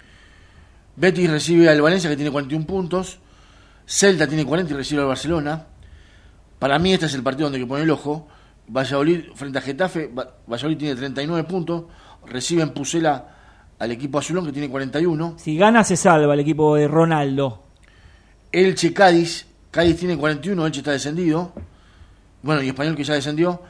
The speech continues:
Speaker 1: enfrenta a Almería, que tiene cuarenta. Se puede hasta un quíntuple desempate, eh, con equipos igualados en la misma puntuación. Eh, en fin, siempre la expectativa en los torneos de definición en primera división son atrapantes.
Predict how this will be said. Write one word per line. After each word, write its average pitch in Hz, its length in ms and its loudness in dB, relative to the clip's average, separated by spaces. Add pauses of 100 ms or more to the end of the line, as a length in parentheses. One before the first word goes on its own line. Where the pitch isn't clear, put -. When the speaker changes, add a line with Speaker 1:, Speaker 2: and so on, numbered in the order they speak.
(120)
Speaker 1:
enfrenta 151 320 -4
a 156 40 2
Almería, 170 220 -2
que 156 80 -2
tiene 165 160 -6
cuarenta. 113 640 -4 (540)
Se - 160 -10
puede 214 240 0
hasta 175 140 -4
un 156 120 -8
quíntuple 143 1000 -10 (420)
desempate, 160 580 -4 (440)
eh, 104 600 -12
con 113 140 -14
equipos 151 300 -10
igualados 147 260 -6
en 131 80 -14
la 127 60 -12
misma 139 420 -10
puntuación. 117 520 -14 (640)
Eh, 85 120 -20 (400)
en 147 100 -8
fin, 127 200 -12
siempre 196 300 -6
la 147 100 -2
expectativa 143 600 -4 (300)
en 131 300 -12
los 120 80 -8
torneos 156 300 -8
de 151 40 -4
definición 135 480 -10
en 110 100 -12
primera 143 300 -10
división 170 340 -10 (280)
son 156 160 -8
atrapantes. 127 760 -6